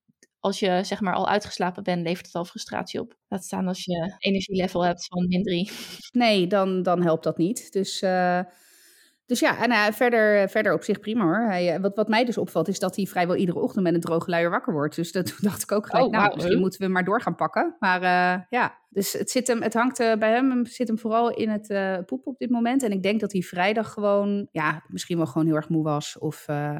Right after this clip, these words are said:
Speaker 2: te engaged met wat hij aan het doen was en dat hij daardoor toch vergat. Want ik merk ook dat de ongelukjes die hij heeft zijn vaak op de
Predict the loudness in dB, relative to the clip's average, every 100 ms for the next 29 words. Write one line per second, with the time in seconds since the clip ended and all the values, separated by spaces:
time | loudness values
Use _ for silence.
0 | -2 0 2 2 2 2 2 0 -6 -2
1 | 0 0 -2 -4 -2 -2 0 0 -2 -2
2 | -6 -6 -8 -6 -6 -8 -10 -12 -14 -8
3 | -6 -6 -8 -2 0 2 2 2 0 0
4 | -2 -2 -2 0 -2 -2 -4 -2 0 2
5 | 2 0 -2 0 0 -2 -4